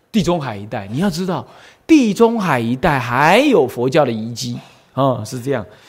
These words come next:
那么呢，知道了佛教，所以也使得希腊人以及波斯人支持并信仰了佛教。哎呦，你看看，你看看，啊，所以说佛教今天哪算兴盛了？<laughs> 是不是啊？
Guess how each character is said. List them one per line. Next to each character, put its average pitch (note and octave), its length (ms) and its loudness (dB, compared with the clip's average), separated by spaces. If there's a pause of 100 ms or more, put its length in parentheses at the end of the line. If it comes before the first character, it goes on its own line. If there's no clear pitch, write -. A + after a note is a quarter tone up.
(120)
那 F#3 140 4
么 F#3+ 120 4
呢， E3 100 4
知 G3+ 180 0
道 F#3+ 140 8
了 E3 80 6
佛 C#3 220 0
教， C#3+ 260 -2
所 F#3 280 4
以 G3 180 8
也 F3 140 6
使 C3+ 140 -4
得 C#3+ 100 2
希 A3 260 0
腊 G#3 180 10
人 C#3+ 260 2
以 D3+ 100 -6
及 C3 160 -8
波 F#3+ 240 2
斯 F#3+ 180 -2
人 D3 140 2 (280)
支 G#4+ 280 8
持 G3 280 6 (220)
并 A#3 200 6
信 G#3 260 2
仰 A#2 180 -4
了 A2 60 -8
佛 A2 220 -8
教。 G#2+ 240 -12 (100)
哎 A2 320 -12
呦， G#2+ 200 -14 (1040)
你 F#2 140 -14
看 F#2+ 140 -6
看， F2+ 160 -16 (1160)
你 G#2+ 120 -14
看 G2 120 -10
看， - 1120 -20
啊， - 200 -20 (2000)
所 - 200 -4
以 C3+ 40 0
说 B2+ 140 -4
佛 B2 200 -4
教 C3+ 180 -4
今 C3 200 -6
天 C3 140 -4
哪 A2 140 -12
算 A2+ 180 -8
兴 A#2+ 220 -12
盛 A2+ 240 -8
了？ - 680 -14
<laughs> G2+ 80 -20
是 - 140 -14
不 C3 120 -8
是 C3 100 -4
啊？ A#2 140 -2